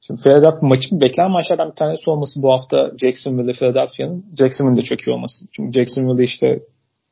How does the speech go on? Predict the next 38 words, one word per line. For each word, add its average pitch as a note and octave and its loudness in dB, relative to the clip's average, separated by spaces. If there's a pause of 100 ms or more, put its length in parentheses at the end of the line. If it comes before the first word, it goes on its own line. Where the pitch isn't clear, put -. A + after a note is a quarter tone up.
(420)
D B2+ 6
V B2+ 8
O B2 6
A B2 0
rakamlarına B2 -6
baktığımdaki A#2+ -10
en B2 2
belirleyici A#2 4
istatistiklerden A#2+ -4
bir B2 -8
tanesidir. B2 -6
Nedir B2 -6
bu? C#3 4
Football C3 -2
Outsiders'ın A#2+ -2
yaptığı B2 -4
ve C#3+ 6
rakibe B2+ 2
göre A#2+ -2
aslında C#3 -6
her C#3+ 0
oyun C#3 2
bazındaki B2 -2
sizin C3+ -6 (120)
performans B2 0
ve C#3+ 2
rakiplerin - -4
durumuna C3 0
göre A#2+ 2
aslında C3+ -4
bir C3 -8
güç C3 -2
dengesi B2 -2
itibariyle A#2 -4
gösteriyor. A2+ -2
Yani A2+ 0
daha B2+ 4
zor B2+ 2